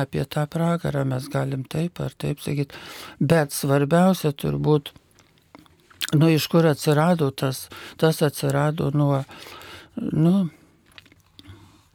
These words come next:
reiškia, iš to monoteistinių abraomiškų religijų.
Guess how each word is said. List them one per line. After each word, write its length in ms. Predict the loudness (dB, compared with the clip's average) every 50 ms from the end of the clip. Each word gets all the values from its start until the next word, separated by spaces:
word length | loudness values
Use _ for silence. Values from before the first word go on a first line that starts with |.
| _ -20 -18 -6 -4 -4 0 0
reiškia, 500 | 0 2 2 0 0 -4 -4 -2 -2 -2 -2 -2 -4 -6 -4 -2
iš 340 | 0 0 0 0 -2 -6 -8 -6
to 220 | -4 -4 -2 -2 -2
monoteistinių 1200 | 0 0 2 2 2 0 0 -2 -2 -4 -6 -4 -4 -2 -4 -4 -6 -6 -6 -4 0 0 2 2
abraomiškų 800 | 0 0 -2 0 0 0 0 0 -2 -2 -4 -6 -6 -6 -4 -2
religijų. 640 | 0 0 0 0 -2 -2 -2 -2 -2 -2 -2 -4